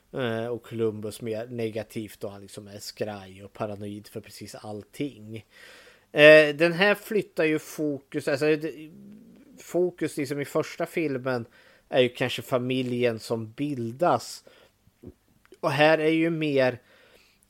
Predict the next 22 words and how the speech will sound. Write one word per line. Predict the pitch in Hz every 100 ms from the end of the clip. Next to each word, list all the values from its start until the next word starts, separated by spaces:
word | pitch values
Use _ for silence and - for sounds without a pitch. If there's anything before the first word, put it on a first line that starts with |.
| _
utvecklingen | - 180 143 135 135 180 - - 190 165 147
av | 123
familjen, | 110 135 123 113 104 107 110
just | 110 113 -
bildandet | 135 143 131 117 123 120 110 104
utav | 117 123 117 110 113
relationen, | 123 120 120 - 180 180 131 123 104 107 107 92 107 110 104 _ - - _ _
eh, | - 131 117 117 123 143
parrelationen. | - 135 120 113 113 113 113 - 143 135 113 - 110 92 87 -
I | 127
det | 120
här | 123 127
så | - 127
blir | 117 117 113
det | 113
ju | 110 107 - _ _ _ _ -
Columbus | - 139 135 127 127 120
och | 120
Wichita | 151 151 - 156 156 151 139
är | 135
ju | 127 120 120
ihop, | 113 208 214 - _